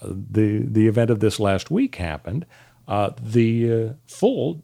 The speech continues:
D C Circuit voted on an en banc basis to have eleven members of the D C Circuit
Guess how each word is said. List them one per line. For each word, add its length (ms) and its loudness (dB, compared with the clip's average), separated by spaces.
D 160 0
C 200 0
Circuit 340 0
voted 560 0
on 140 0
an 140 -4
en 300 2
banc 380 -2
basis 500 0
to 160 4
have 380 2
eleven 480 4
members 540 0
of 320 4
the 80 0
D 180 4
C 220 -2
Circuit 460 -4